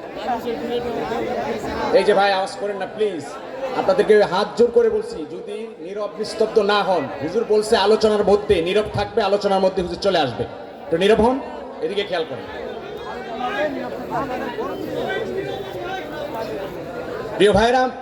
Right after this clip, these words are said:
আল্লাহ রাব্বুল আলামিন কোরআনুল কারীমের সূরা আলে ইমরানের একত্রিশ নম্বর আয়াতে কারিমায় ঘোষণা করলেন, নবী হে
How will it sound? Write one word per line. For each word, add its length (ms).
আল্লাহ 220
রাব্বুল 260
আলামিন 340
কোরআনুল 340
কারীমের 340
সূরা 340
আলে 380
ইমরানের 480
একত্রিশ 560
নম্বর 180
আয়াতে 280
কারিমায় 400
ঘোষণা 380
করলেন, 300
নবী 160
হে 260